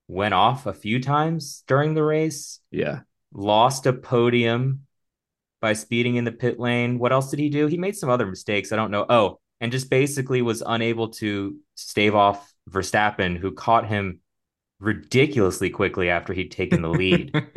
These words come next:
Speaker 2: He was down by, like,
Speaker 1: So
Speaker 2: thirteen seconds at one point. Yeah.
Speaker 1: Yeah,
Speaker 2: Verstappen,
Speaker 1: and then
Speaker 2: that
Speaker 1: he
Speaker 2: is.
Speaker 1: just,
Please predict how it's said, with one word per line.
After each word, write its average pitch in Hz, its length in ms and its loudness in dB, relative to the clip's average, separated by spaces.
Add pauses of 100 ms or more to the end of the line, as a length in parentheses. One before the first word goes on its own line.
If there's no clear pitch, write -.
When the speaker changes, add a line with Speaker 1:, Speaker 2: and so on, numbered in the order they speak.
(680)
Speaker 2:
He 120 80 -2
was 120 120 2
down 120 180 2
by, 123 80 8
like, 117 100 8
Speaker 1:
So 107 180 4
Speaker 2:
thirteen 110 380 2
seconds 92 400 0
at 80 80 0
one 82 220 -2
point. 76 300 -4
Yeah. 85 280 -2 (1000)
Speaker 1:
Yeah, 123 100 4
Speaker 2:
Verstappen, 113 260 6
Speaker 1:
and 92 100 2
then 107 80 4
Speaker 2:
that 107 80 2
Speaker 1:
he 107 60 2
Speaker 2:
is. 71 100 -2
Speaker 1:
just, - 300 -10